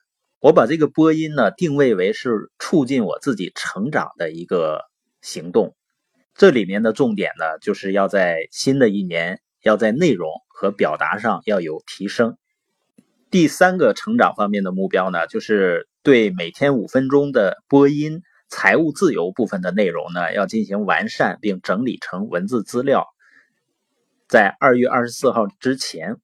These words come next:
完成。那第二个方面的目标和规划就是财务方面的，分两部分。第一部分就是关于生意，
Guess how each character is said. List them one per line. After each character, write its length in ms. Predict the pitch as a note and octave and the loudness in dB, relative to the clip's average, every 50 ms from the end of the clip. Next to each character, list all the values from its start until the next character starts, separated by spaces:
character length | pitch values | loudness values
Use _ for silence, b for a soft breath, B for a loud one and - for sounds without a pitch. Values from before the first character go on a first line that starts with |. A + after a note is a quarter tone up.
| _ | _
完 200 | - - E2 F#3+ | -4 -4 -4 -4
成。 260 | G3+ - - - - _ _ _ _ _ _ _ _ _ _ _ _ _ _ _ _ _ _ - | -6 -10 -12 -16 -16 _ _ _ _ _ _ _ _ _ _ _ _ _ _ _ _ _ _ 2
那 180 | D3+ C3+ A#2+ | 4 4 4
第 200 | G#2+ - G#3 G#3 | 4 4 6 8
二 180 | G#3 G3 C#3+ A2 | 8 8 8 4
个 120 | G#2 F#2 | 2 -4
方 200 | - - A2 G#2+ A2 | -2 -2 0 0 2
面 200 | A2 G#2 F#2+ F#2 | 0 0 0 -2
的 340 | F2 E2+ E2 E2+ F2+ - _ _ _ _ | -2 -2 -2 -2 -4 -8 _ _ _ _
目 220 | - C3+ C3 A#2+ G2 | 0 2 2 2 4
标 280 | - A#2 A2 A2 A2 | 6 6 6 6 4
和 160 | A2 - G#2+ G2 | 2 0 -6 -2
规 200 | - B2 A2+ A2+ | 0 0 0 0
划 240 | - A#2 G#2+ F#2 | 2 2 2 2
就 100 | F2 F#2 | 0 -4
是 200 | F2+ - G2 F2 E2+ | -10 -8 -8 -8 -8
财 260 | - - - D#2+ - | -8 -6 -4 0 0
务 160 | C3+ D#3+ A2+ | 0 0 -2
方 200 | - - D#2+ D#2+ | -4 -8 -8 -8
面 200 | F2+ E2 D#2+ - - | -6 -8 -8 -8 -10
的， 80 | - - _ _ _ _ _ _ _ _ _ _ _ _ _ _ _ _ _ _ _ _ | -12 -14 _ _ _ _ _ _ _ _ _ _ _ _ _ _ _ _ _ _ _ _
分 220 | - - D3+ D#3 | 2 2 4 4
两 220 | C#3 A2+ E2 D#2+ E2+ | 4 2 2 0 -2
部 160 | A2 B2+ A2+ | -4 -4 -4
分。 160 | - - F2 _ _ - | -4 -6 -10 _ _ 2
第 160 | D#3 D#3+ E3+ | 4 4 4
一 60 | F3+ | 2
部 160 | D#3+ E3 C3+ | 0 0 0
分 180 | - A2+ G2+ F#2 | 0 0 -4 -2
就 120 | F#2+ G2 | -4 -8
是 180 | - - F#2 E2+ | -6 -6 -8 -4
关 240 | - A#2 A2+ A2+ A2+ | 0 0 2 2 2
于 80 | A2+ | -2
生 340 | G#2+ - - - D#3+ D#3+ E3 | -2 -4 -2 -2 -2 -2 -2
意， 260 | E3 C#3+ A2+ - - | -2 -2 -4 -4 -6